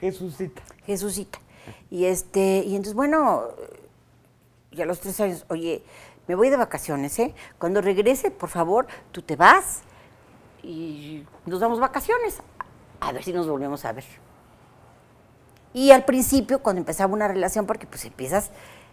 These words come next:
Speaker 2: empieza el romance, ¿no? Eh, entonces, ya cuando dura más tiempo, ya empiezan a vivir juntos, les, yo les decía, "Oigan, una cosa, yo no me voy a casar ni voy a tener hijos". Entonces, eso les daba inseguridad, que ahora me doy cuenta. En ese tiemp-, en esa época, en much-, en to-,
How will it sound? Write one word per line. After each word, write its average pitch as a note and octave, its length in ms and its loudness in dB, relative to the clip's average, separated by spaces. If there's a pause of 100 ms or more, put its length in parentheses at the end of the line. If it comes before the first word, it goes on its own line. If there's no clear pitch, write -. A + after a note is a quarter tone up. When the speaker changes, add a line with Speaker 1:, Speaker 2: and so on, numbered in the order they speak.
(220)
Speaker 2:
empieza D#3+ 440 4
el F3+ 140 2
romance, D#3+ 600 -2
¿no? - 120 -20 (280)
Eh, A#2 220 -12 (280)
entonces, C3+ 280 -14 (140)
ya E3+ 200 0
cuando E3 240 -2
dura E3 200 -4
más E3 180 -6
tiempo, E3+ 300 -6
ya D3+ 80 -6
empiezan D3 320 -12
a - 40 -8
vivir C#3+ 160 -10
juntos, D#3+ 280 -12
les, D#3 200 -14 (340)
yo D#3 120 -16
les C#3+ 120 -14
decía, C3 300 -12
"Oigan, C3 320 -6
una E3 240 -8
cosa, D3+ 220 -8
yo C#3 120 -6
no F#3+ 80 -6
me G3+ 60 -4
voy G#3+ 80 -2
a G#3+ 80 -8
casar E3+ 280 -6
ni F3 100 -8
voy D3 140 -12
a - 60 -14
tener - 300 -20
hijos". - 300 -20 (680)
Entonces, F3+ 420 -6 (1040)
eso G#3+ 180 -6
les A3+ 140 -2
daba A3+ 180 6
inseguridad, G3 720 -2 (600)
que - 80 -4
ahora D#3+ 200 8
me A3 80 2
doy D3 120 2
cuenta. - 380 -2 (840)
En C3+ 120 -14
ese G3 180 -4
tiemp-, A#3+ 260 0
en F#3 160 0
esa A#3 180 2
época, A3+ 420 0
en F#3 220 -2
much-, G#3 300 -4
en C#3+ 80 -10
to-, - 200 -10